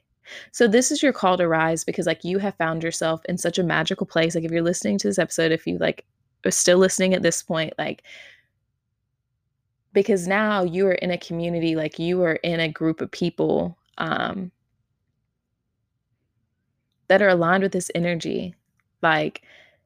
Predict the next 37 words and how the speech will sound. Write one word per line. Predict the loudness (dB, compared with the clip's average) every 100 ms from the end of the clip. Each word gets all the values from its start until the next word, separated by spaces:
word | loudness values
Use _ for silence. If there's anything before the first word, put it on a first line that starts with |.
| _ _ _ 0
you | 4
are | 4
connected | 2 -2 2 0 0 -2 2 2 0 -8 _ _ _ _ -10
with | 0 4 4 4
a | -2
group | -2 -4
of |
people | -4 0 0
just | 0 -2 -2
by | -2 -2
being, | -2 -6 -6 -6
like, | -6
a | -2
listener | -2 -2 -6
of | -6
this | -6 -8
podcast, | -6 -4 -4 -4 -4 -4
just | -2
by, | 0
like, | 0
tapping | -2 -2 -2 -2
in | -2 -2
for | -2
this | -2
transmission, | -4 -4 -6 -6 -8 -8
like, | -8 -8
receiving | -6 -4 -2 -2 -4
the |
frequency, | -4 -6 -6 -6 -2 -2
receiving | -2 -2 0 0
this | -2 -4
message. | -6 -6 -6 -6 -4
Like, | -4 -6 -12 -20 -20 -20 _ _ _ _ _ _ _ _ _ -4
you | 0 4
are | 4 4 2
already, | 2 4 2 2 0
like, | 0 -2 -2 -4 -6